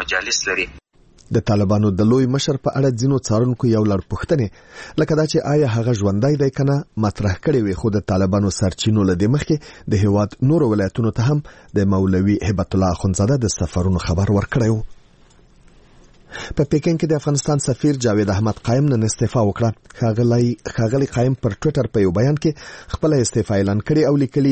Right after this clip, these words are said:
Speaker 2: دي چې د یو لړ شخصي او مسلکي دلایلو په خاطر خپله دنده پرېږدي. هغه زیاتوي چې نه غواړي دا دلایل بیان کړي. څو اونۍ مخکې په ملګرو ملتونو کې د افغانستان پخوانی سفیر او فوق العاده استازی غلام محمد اسحاق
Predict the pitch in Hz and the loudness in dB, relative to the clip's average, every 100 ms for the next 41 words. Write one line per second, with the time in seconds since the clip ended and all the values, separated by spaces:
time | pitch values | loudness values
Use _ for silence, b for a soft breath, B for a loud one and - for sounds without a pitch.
0 | 131 135 - 110 107 104 104 95 - 110 | 2 0 -2 0 0 2 2 0 -2 -2
1 | - - 131 101 87 101 92 95 85 92 | -2 0 0 0 -2 -4 -4 -2 0 2
2 | 90 - - 101 156 147 B - - 95 | 0 -2 -4 -2 -2 -4 B -14 -4 0
3 | 95 101 104 107 123 113 123 B B B | 2 2 2 2 0 2 0 B B B
4 | - 110 104 101 - 123 160 - 139 156 | -2 0 2 0 2 2 2 0 0 2
5 | 110 98 90 95 90 90 95 110 117 - | 0 0 0 0 0 0 2 2 0 -2
6 | 104 123 139 104 117 113 B B - 147 | 0 2 0 -2 -4 -4 B B 0 2
7 | 147 147 147 - 147 143 135 117 123 117 | 2 0 -2 -2 0 0 0 2 2 2
8 | 101 95 135 143 135 110 107 98 - 104 | 0 0 -2 0 0 0 -2 -4 0 -2
9 | 101 - - 98 101 - 98 143 123 - | -2 -4 -2 0 0 0 0 0 0 0
10 | 101 - 95 87 95 - 135 135 147 147 | -2 0 -2 0 0 0 -2 0 0 -2
11 | B B B B B B - 127 143 143 | B B B B B B -2 0 2 0
12 | - - 139 135 139 139 156 151 - - | -2 -2 0 2 0 0 0 -2 -4 -2
13 | 120 117 | 0 -2